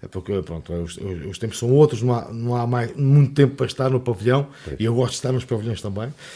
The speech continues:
Speaker 1: E, às vezes, no fim de semana, como eu trabalho aos fins de semana, como tu sabes, <clears throat> eu, pelo menos, sempre dediquei o sábado à modalidade amadora. O meu sábado, o meu sábado, o meu, entre aspas,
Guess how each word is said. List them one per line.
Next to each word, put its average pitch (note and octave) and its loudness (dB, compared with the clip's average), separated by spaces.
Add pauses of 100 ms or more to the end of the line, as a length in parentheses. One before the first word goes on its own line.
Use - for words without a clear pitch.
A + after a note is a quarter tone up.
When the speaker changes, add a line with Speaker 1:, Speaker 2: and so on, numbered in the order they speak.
(160)
Speaker 1:
E, G2 -2
às G2+ 0
vezes, G#2+ 0
no A2+ -2
fim A2+ -4
de - -8
semana, G2+ -4
como F#2+ -4
eu G2 0
trabalho G#2 -2
aos F#2 -6
fins G#2 -6
de F#2 -4
semana, G2 -4
como F2+ -10
tu F#2+ -6
sabes, F2+ -8 (500)
<clears throat> - -20
eu, C3 2
pelo B2+ 2
menos, B2+ 2 (560)
sempre B2+ 2
dediquei B2 0
o A#2 2
sábado F#2 -4
à F#2+ -8
modalidade F2+ -6
amadora. F2 -6 (720)
O G#2 -10
meu A2+ -2
sábado, D2+ -4 (1200)
o F#2 -12
meu F#2 -4
sábado, D2+ -8
o D#2+ -10
meu, F2+ -2
entre D#2+ -8
aspas, D2+ -16